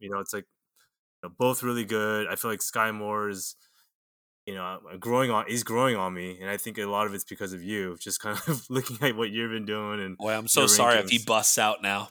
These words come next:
Speaker 2: Boy, oh boy.
Speaker 1: No, no, no,
Speaker 2: <laughs>
Speaker 1: it's, no, it's 'cause it's, I'm like, "Ah," like, you know what it is? I'm realizing my, in the past, I was like, I'm so, I'm so fixated on,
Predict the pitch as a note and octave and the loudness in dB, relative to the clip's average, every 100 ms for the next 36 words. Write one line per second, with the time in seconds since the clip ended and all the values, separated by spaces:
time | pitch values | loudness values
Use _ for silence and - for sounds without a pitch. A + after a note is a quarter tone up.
0 | - A2 G2+ G2 E3+ E3+ C#3+ E3 A#2+ D3 | -2 0 2 4 8 8 10 6 6 4
1 | D3+ E3 A3+ - - - A#3 - F#3+ A3+ | 6 8 8 6 2 2 -4 -2 2 6
2 | E3+ - - F3 D#3 D3 E3 D#3+ C#3+ - | 6 6 4 2 2 2 2 2 0 0
3 | B2+ C#3+ B2 A2+ G#2 - _ - - A2 | -8 -6 -6 -2 -2 -4 _ -20 -20 -20
4 | _ D#3 E3 D#3+ C3 C3+ C3 B2 B2 C3 | _ 0 4 6 6 4 4 2 2 2
5 | C3 B2 A#2+ A2 - _ _ _ _ _ | 4 2 -2 -6 -12 _ _ _ _ _
6 | _ _ - A#2+ A#2 A#2 G#2+ A#2 A2+ B2 | _ _ -2 0 0 -4 -4 2 4 4
7 | A#2+ A2+ A2+ G#2+ G#2+ - A2 G#2 A#2+ A2+ | 2 -2 -2 -2 -4 -4 -6 -4 -6 -6
8 | - G#2 A#2+ - B2+ - - B2 A#2+ A#2 | -10 -6 -4 -4 -4 -2 0 0 0 2
9 | G#2 G2+ G2 F#2 | 2 2 0 -4